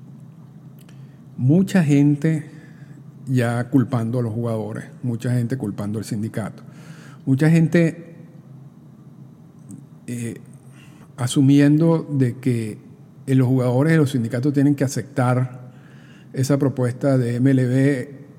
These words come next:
porque sí, porque la situación lo exige. Y, y aun, a pesar de que ya habíamos advertido que eso iba a suceder, y lo hemos dicho varias veces, y que esto además va a empeorar,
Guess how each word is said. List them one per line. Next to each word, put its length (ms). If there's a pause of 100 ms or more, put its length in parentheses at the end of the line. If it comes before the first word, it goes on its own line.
(440)
porque 300
sí, 300 (1200)
porque 520
la 120
situación 580
lo 60
exige. 420 (2250)
Y, 440 (540)
y 140
aun, 280
a 120
pesar 340
de 80
que 140
ya 100
habíamos 340
advertido 460
que 180
eso 240
iba 200
a 40
suceder, 540
y 60
lo 100
hemos 220
dicho 240
varias 340
veces, 380
y 40
que 140
esto 260
además 320
va 100
a 20
empeorar, 720